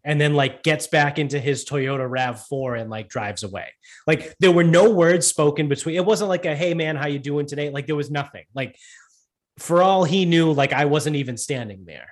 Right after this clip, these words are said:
And just, he just decided to out loud yell, "Fuck Joe Biden," when he was done filling up his gas tank. And I started dying laughing. I was like, "This is fucking incredible." To-, like I said,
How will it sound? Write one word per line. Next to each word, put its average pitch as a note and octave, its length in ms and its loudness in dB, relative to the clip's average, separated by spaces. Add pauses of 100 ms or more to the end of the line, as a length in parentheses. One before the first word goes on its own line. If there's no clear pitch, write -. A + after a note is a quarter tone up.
(420)
And D3+ 220 2
just, D#3 220 2
he E3+ 220 0
just D3+ 280 0
decided C3 760 -2
to B2+ 300 -8
out D#3+ 340 0
loud A2+ 580 -4 (220)
yell, B2 560 0
"Fuck - 500 -4
Joe C3 220 2
Biden," G#2+ 540 -2 (280)
when C3 140 -4
he A#2 120 -2
was C3 220 -4
done A#2+ 340 -4
filling A#2+ 400 -4
up G#2+ 160 -10
his G#2+ 160 -10
gas G2+ 320 -6
tank. F#2 300 -16 (240)
And C#3+ 140 -2
I D3+ 200 2
started D3+ 580 0
dying A#2+ 520 -2
laughing. G2+ 560 -12
I B2 140 -6
was A#2+ 160 -4
like, B2+ 160 -6
"This C3 160 -4
is - 80 -4
fucking B2+ 360 -4
incredible." G2 680 -12 (180)
To-, G3 160 0
like E3 200 2
I E3+ 40 4
said, C#3+ 300 0